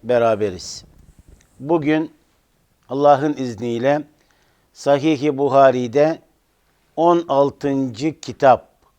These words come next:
on altıncı ana bölüm Kitabul Küsuf, ay ve güneş tutulması ile ilgili hadis-i şerifleri okuyacağız.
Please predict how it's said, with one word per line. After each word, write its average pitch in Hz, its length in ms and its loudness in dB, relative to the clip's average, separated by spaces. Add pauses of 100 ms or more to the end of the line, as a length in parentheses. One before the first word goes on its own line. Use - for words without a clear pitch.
(160)
on 151 140 -2
altıncı 123 840 -4
ana 131 400 0
bölüm 135 420 -2 (640)
Kitabul 156 760 4 (120)
Küsuf, 135 840 -2 (680)
ay 151 480 6
ve 143 200 -2
güneş 135 500 -4
tutulması 110 840 -8 (540)
ile 143 240 0
ilgili 131 680 -4 (380)
hadis-i 135 500 -2
şerifleri 131 680 -4
okuyacağız. 95 840 -10